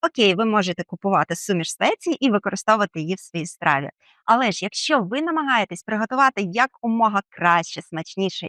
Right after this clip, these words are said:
і яскравіше, особисто я раджу купувати цільні спеції, змішувати їх за рецептом або за вашим смаком. За потреби додавати туди крохмаль, а, дріжджі, борошно, сіль,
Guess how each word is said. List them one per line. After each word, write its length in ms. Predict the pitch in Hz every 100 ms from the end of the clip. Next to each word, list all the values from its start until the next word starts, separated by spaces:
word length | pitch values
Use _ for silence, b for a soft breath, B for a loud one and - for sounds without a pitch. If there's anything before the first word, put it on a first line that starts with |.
| -
і 120 | 214
яскравіше, 680 | 170 - 202 190 254 - - _ _ _
особисто 520 | 233 262 247 - 240
я 240 | 220 247
раджу 360 | 277 175 160 - _
купувати 560 | 220 - 208 214 202 180 _ _
цільні 400 | 220 180 151 143
спеції, 640 | _ - 180 202 - - - _ _ _
змішувати 600 | 220 269 311 240 190 180
їх 220 | 170 165
за 220 | 175 214
рецептом 540 | 302 - 254 233 185 180
або 240 | 180 202
за 160 | 180 175
вашим 420 | 156 180 220 214
смаком. 440 | 202 202 - 170 139 _
За 160 | 208 262
потреби 380 | 320 370 381
додавати 520 | 202 226 262 240 190 -
туди 280 | 202 190 190 b b _
крохмаль, 680 | 339 370 - 240 240 208 185 -
а, 240 | 202 202
дріжджі, 800 | 190 170 220 233 233 214 185 196
борошно, 1000 | 185 151 185 214 214 208 - - 208 208
сіль, 500 | 214 _ 202 208 202